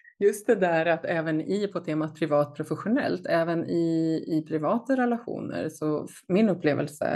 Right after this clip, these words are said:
eh, senaste åren är vad det är för djupare kontakt i, i mötet med en partner, vän, barn. Att liksom lyssna utan att ge råd, som du säger, eller så här, fråga,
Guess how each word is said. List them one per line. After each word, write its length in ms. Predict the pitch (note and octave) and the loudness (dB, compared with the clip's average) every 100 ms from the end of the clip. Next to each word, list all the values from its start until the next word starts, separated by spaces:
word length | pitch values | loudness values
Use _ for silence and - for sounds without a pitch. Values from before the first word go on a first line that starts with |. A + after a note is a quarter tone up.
| - | -2
eh, 380 | - D3+ D3 C#3+ | 0 0 2 0
senaste 380 | - D3+ D3 - | -2 -4 -4 2
åren 560 | A#3 B3+ E3+ D#3+ D#3 - - _ - | 6 8 6 6 4 2 -6 _ -2
är 460 | D#3+ D#3 D3+ D3+ - - _ _ _ _ _ _ _ _ _ _ _ | 4 4 4 2 -2 -14 _ _ _ _ _ _ _ _ _ _ _
vad 480 | E3 E3 D#3+ D#3 D#3 | -6 2 6 6 4
det 100 | D#3 | -2
är 40 | |
för 140 | C3 | -2
djupare 340 | D#3 D3+ D3 - | 0 0 0 -4
kontakt 580 | - E3+ D#3 C3 - - - | -4 -2 -2 -4 -12 -18 -8
i, 260 | D#3 D#3 - | -6 -4 -4
i 340 | D#3 D3 D#3 | -4 -2 2
mötet 600 | E3 G3+ B2+ - - - | 2 2 -2 -2 -4 -4
med 240 | - C3 | -6 -4
en 300 | B2+ - - | -4 -2 -2
partner, 440 | - F3+ F3+ F3+ D#3+ | 4 4 4 2 2
vän, 520 | D#3+ F3 E3+ D#3+ D#3 | 2 2 2 0 0
barn. 640 | C#3+ F#3 A3+ D#3+ C3+ B2 - | -2 0 0 0 -2 -4 -4
Att 220 | D#3+ D#3+ | -4 -2
liksom 500 | D#3+ D#3 D#3 D#3 - _ _ - | -4 0 0 0 -8 _ _ -2
lyssna 460 | F3 A3+ - F#3+ | 0 0 0 0
utan 240 | F#3 F#3 F3+ | 2 4 4
att 60 | |
ge 140 | F3+ F3 | 6 4
råd, 440 | F3 G#3+ G#3+ F#3 | 2 4 2 2
som 140 | G3+ | -2
du 100 | F#3+ | -2
säger, 360 | F#3+ G3 F#3+ F#3 | 0 2 4 4
eller 220 | E3 D#3+ | 2 -2
så 100 | D#3+ | -4
här, 80 | D#3 | -8
fråga, 460 | - F3 E3 E3+ | 0 0 2 0